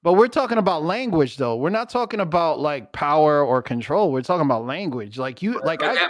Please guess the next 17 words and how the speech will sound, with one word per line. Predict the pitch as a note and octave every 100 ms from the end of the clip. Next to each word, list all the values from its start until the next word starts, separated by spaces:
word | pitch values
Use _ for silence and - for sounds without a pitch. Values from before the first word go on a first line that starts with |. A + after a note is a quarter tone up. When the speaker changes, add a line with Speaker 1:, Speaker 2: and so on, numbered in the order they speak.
| F3+
Speaker 2:
but | E3+
that | F#3 G3+
plays | A3+ C#4
a | -
part | D#3+ C3+ B2
in | C3
power | D3 C3+ B2 A#2+
and |
control. | A#2 G#2+ - A3+
Speaker 1:
Oh, |
Speaker 2:
What | G3+ F3
you |
Speaker 1:
uh, | F#3+ -
amen. | G3 G3+ G#3+ D#3+ C#3
I'm | F3+
not, | G3+ F#3
I'm, | - C3